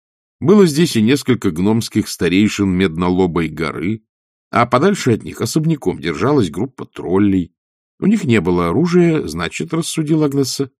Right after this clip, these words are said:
это политики. Тролли не принадлежали к числу подданных короля Веренса, но всё же явились, чтобы на официальном телесном языке провозгласить, что уже не так часто, как прежде,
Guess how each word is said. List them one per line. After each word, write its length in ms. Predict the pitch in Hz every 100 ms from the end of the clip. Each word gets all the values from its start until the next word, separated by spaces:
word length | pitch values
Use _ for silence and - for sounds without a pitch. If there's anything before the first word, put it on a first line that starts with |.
| _
это 380 | - 190 180 180 _
политики. 640 | 151 - - - - - - _ _ _ _ _ _ _ -
Тролли 380 | 151 165 147 147
не 180 | 151
принадлежали 760 | 143 156 160 156 170 170 160 110
к 40 |
числу 320 | - - - 90
подданных 560 | - 87 76 85 85
короля 360 | - 92 87 78
Веренса, 540 | 101 127 143 - 156 _ _ _ _ _ -
но 160 | 143
всё 160 | 196 220
же 140 | 196
явились, 600 | 226 147 123 131 135 - -
чтобы 340 | - 107 104
на 200 | 101 104
официальном 720 | 101 98 - 120 127 117 104
телесном 600 | - 104 104 117 - 107
языке 520 | 92 98 82 87 104
провозгласить, 760 | 107 107 101 85 78 69 - 147
что 280 | - - 117
уже 360 | 98 87 110
не 140 | 92 90
так 300 | - 82 -
часто, 400 | - 101 - -
как 260 | - - -
прежде, 600 | 82 117 147 147 175